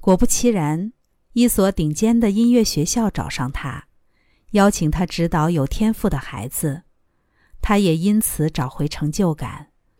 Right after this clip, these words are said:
做自己生命的首席。克里斯蒂有相似的经历。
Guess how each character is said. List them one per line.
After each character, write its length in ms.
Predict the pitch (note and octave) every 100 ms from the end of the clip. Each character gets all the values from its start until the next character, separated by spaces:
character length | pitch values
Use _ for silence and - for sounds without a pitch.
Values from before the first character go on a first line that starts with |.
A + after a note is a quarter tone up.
| -
做 220 | - G3
自 180 | - F#3+
己 180 | D#3 C#3+
生 240 | - G#3+
命 200 | A3+ G3+
的 100 | C#3
首 260 | - G#2+ -
席。 520 | - C3 B2+ B2+ - _ _ _ _ _ _ _ _ _ _ _ _ _ _ _ _
克 140 | - A3
里 140 | E3+
斯 200 | - G#3+
蒂 320 | G3 G#3+ F3 -
有 180 | E3+
相 300 | D3+ - A3
似 160 | A3+ G#3+
的 100 | D#3+
经 320 | - F3+ F#3+
历。 260 | F#3 B2